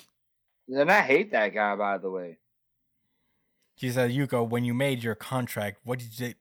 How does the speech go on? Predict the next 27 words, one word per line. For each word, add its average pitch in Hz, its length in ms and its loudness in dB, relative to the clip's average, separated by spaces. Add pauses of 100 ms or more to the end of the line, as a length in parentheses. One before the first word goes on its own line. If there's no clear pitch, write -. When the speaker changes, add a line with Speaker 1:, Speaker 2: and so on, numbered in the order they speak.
Speaker 2:
what 135 140 0
did 131 100 -4
the 117 80 -6
devil 117 300 0
give 110 180 -8
you 107 80 -8
in 104 80 -6
exchange?" 101 580 -8
She's 95 140 -14
like, 101 160 -10
"There 170 100 -8
was 185 160 -2
no 120 180 -4
give. 98 460 -12 (480)
I 143 300 0
only 139 480 -4
received. 113 760 -10 (320)
When 120 160 -4
I 139 80 0
was 139 180 -4
given 127 340 -4
this 117 140 -4
power, 117 420 -2
I 110 80 -6
received 117 680 -8
a - 60 -10
heart - 360 2